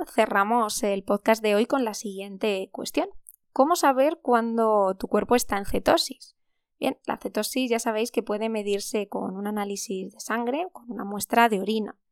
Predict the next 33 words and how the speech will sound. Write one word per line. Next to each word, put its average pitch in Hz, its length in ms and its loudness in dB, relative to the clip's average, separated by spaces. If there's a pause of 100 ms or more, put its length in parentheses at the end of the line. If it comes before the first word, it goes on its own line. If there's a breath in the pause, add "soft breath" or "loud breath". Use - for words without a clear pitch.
(440 loud breath)
Si 208 600 0
no 214 140 0
puedes 233 300 2
hacerlo 220 480 2
por 208 680 2
estos 208 460 -4
medios, 269 400 0 (140)
pues - 280 -10 (140)
va 190 60 6
a - 20 4
haber 208 180 4
unas 202 280 -4
señales 202 540 -2
que - 260 -12
nuestro - 260 -6
cuerpo 208 320 0
nos, 202 380 -6
nos 214 100 -12
transmite 240 560 2 (380 loud breath)
y 226 100 -4
que 214 100 0
van 196 160 0
a 202 80 -4
ser 202 220 -4
una 208 160 -2
muestra 202 500 -6
indudable 196 760 -2
de 214 160 -6
que - 100 -6
estamos, 208 880 -2
eh, 202 300 -6
en 233 200 -12
keto. - 340 2